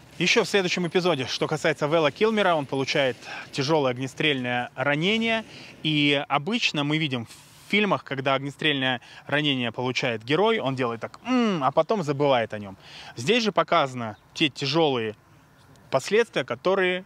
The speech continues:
влечёт за собой подобное ранение. Дело в том, что когда пуля на высокой скорости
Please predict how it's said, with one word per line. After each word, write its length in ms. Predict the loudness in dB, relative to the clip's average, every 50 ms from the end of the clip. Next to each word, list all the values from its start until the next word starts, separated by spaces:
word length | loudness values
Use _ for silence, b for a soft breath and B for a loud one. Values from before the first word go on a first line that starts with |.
| -12 -12
влечёт 400 | -8 -8 -6 -2 -2 -2 -2 -2
за 80 | -4
собой 400 | -6 -6 -6 -2 0 0 -2 -2 B B B B B B
подобное 480 | -2 0 2 2 0 0 2 2 2 2
ранение. 440 | 2 2 0 -2 -4 -6 -8 -12 B B B B B -2
Дело 160 | 0 0 0 0
в 40 |
том, 200 | 0 0 -2 -2
что 400 | -4 -6 -2 0 2 4 4 2
когда 560 | 2 0 -2 -2 0 2 2 2 2 2 0 -6 _ _ 0
пуля 360 | 2 4 4 2 0 -2 -8 -12 -8
на 140 | -6 -4
высокой 420 | -4 -4 -2 -2 -2 -2 -2 -6 -8
скорости 600 | -8 -4 0 2 2 2 0 -4 -8 -14 -16 -14